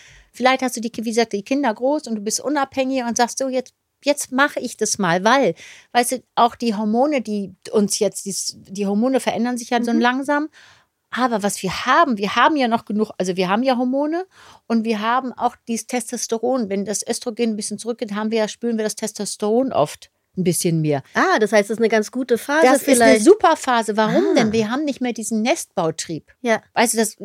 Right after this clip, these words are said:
Speaker 1: du hast, wenn wir Kinder haben, dann ist das immer das Wichtigste. Und es wird auch im Leben immer so sein. Nur irgendwann bist du jetzt mal dran, sagst so, „Was wollte ich eigentlich schon immer? Ich wollte schon immer nach Afrika und ich wollte schon immer eine Wanderung da oder da machen.“ Und ich bin mir jetzt, ich bin mir das wert. Ich habe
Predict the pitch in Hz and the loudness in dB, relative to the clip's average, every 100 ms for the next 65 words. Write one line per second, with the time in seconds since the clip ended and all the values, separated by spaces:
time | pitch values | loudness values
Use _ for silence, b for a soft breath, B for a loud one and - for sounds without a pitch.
0 | 180 - 190 226 202 - 202 202 208 190 | -12 -10 -4 0 0 0 2 2 2 0
1 | 247 320 254 240 226 208 208 202 220 214 | 0 2 2 0 0 -4 -6 -8 -8 -6
2 | 196 190 170 147 - 170 - - - 202 | -6 -6 -8 -6 -8 -8 -10 -8 -4 -2
3 | 196 220 208 202 190 175 165 233 247 151 | 0 0 0 -2 0 0 4 4 4 -2
4 | B B B B 220 - 262 277 226 185 | B B B B -2 6 6 6 4 -2
5 | 165 196 - - 269 233 226 226 220 214 | -2 -4 -4 -2 0 0 -2 -4 -6 -8
6 | 247 196 202 190 - 190 127 _ - - | -8 -6 -6 -6 -8 -8 -8 _ -10 -8
7 | 247 240 233 226 - 214 254 226 175 247 | -6 -8 -8 -10 -8 -8 -4 -4 -4 -8
8 | - 302 320 285 285 339 294 226 185 - | 0 2 2 -2 -4 -2 0 0 0 -4
9 | 160 131 214 240 - 277 269 269 - 302 | -8 -8 -6 -8 -2 -2 -4 -10 -6 -2
10 | 277 269 262 226 247 247 214 208 202 202 | -2 0 0 2 2 4 2 2 2 2
11 | 185 156 160 151 147 147 147 B B B | 2 2 2 0 -2 -6 -12 B B B
12 | B _ 254 226 180 - _ - - 202 | B _ 2 2 2 -6 _ -20 -8 -4
13 | 185 180 170 220 - - 214 202 170 - | -2 -2 -2 -4 -8 -8 -4 -2 -2 0
14 | 220 - 170 | -2 0 -6